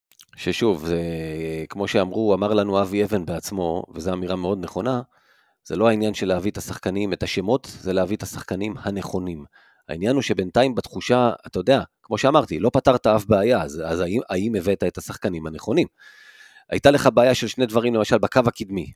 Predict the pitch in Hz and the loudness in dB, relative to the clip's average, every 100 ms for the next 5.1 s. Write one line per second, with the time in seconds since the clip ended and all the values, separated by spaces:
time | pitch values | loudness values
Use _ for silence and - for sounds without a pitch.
0 | _ _ _ 107 135 131 127 - 120 123 | _ _ _ 2 6 6 4 4 4 6
1 | 113 107 120 - 110 104 98 101 123 160 | 2 2 0 0 -4 -4 -2 2 2 2
2 | - 82 113 127 127 123 113 - 104 78 | -6 0 6 8 6 4 2 6 6 4
3 | - _ _ _ _ _ - 85 131 156 | -8 _ _ _ _ _ -6 6 8 8
4 | 123 143 127 - 110 92 - - 98 123 | 8 8 8 4 -2 -6 -10 2 6 8
5 | 151 | 6